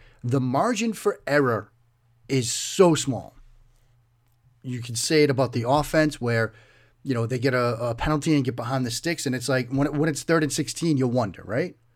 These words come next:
I mean, you wonder for most teams, but particularly with this offense. Heck, when it's third and ten, you wonder.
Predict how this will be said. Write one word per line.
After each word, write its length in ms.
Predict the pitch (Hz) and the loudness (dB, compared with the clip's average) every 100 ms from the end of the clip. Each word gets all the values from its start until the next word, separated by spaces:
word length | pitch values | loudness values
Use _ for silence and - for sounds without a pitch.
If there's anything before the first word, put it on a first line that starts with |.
| _ | _
I 40 | 107 | -4
mean, 100 | 113 | -4
you 100 | 120 | 0
wonder 240 | 135 131 | 0 0
for 120 | 120 | -2
most 300 | 104 135 143 | 0 0 0
teams, 200 | - 92 | -2 -10
but 320 | - - - - | -12 -20 -20 -16
particularly 500 | 120 311 - 110 95 | -10 -6 -4 -4 -4
with 80 | |
this 140 | 98 104 | -6 -6
offense. 300 | 98 - - | -6 -6 -4
Heck, 180 | 220 - | -4 -2
when 100 | 160 | -4
it's 300 | - - - _ _ | -4 -8 -12 _ _
third 240 | - 185 | -4 -2
and 120 | 147 117 | -2 -4
ten, 320 | - 156 160 | -4 -2 0
you 120 | 104 | -2
wonder. 420 | 87 82 - - | -6 -14 -18 -20